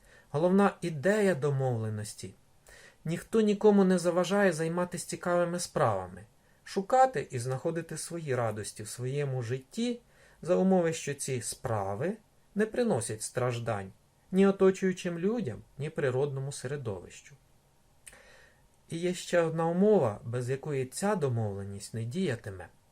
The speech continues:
Справедлива і чесна рівність можливостей використовувати ресурси, які потрібні будуть для занять цікавими справами.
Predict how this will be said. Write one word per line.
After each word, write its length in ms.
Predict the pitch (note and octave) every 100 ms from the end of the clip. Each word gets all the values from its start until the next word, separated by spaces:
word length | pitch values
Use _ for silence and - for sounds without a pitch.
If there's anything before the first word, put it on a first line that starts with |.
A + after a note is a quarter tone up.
| _ _ _ _ _ _ _ _
Справедлива 920 | - - B2 G#2+ G#2+ B2 F#3+ A#3 C#3 - _ -
і 60 | -
чесна 560 | - E3+ F3 - D#3+ D#3 - _ _
рівність 460 | - E3+ E3+ E3 -
можливостей 680 | D3+ D3+ F3+ A3+ F3 D#3 D3
використовувати 1080 | C3+ C3+ C#3+ C#3+ - - D3 D3 D3 D3 D3
ресурси, 680 | E3 - - C3 A#2+ - - - _ _ _ _ _ _ _
які 200 | D3 -
потрібні 600 | F#3+ G#3+ A3+ G3 A#2+ A2+
будуть 600 | G#2+ D3 B3 A3+ B2+ G#2+
для 200 | A2+ C#3
занять 580 | C#3+ G#3 A#3+ A3 A2+ -
цікавими 580 | - A#2 C3 C#3 D#3 E3
справами. 640 | - F3 B2 F#2+ F2 E2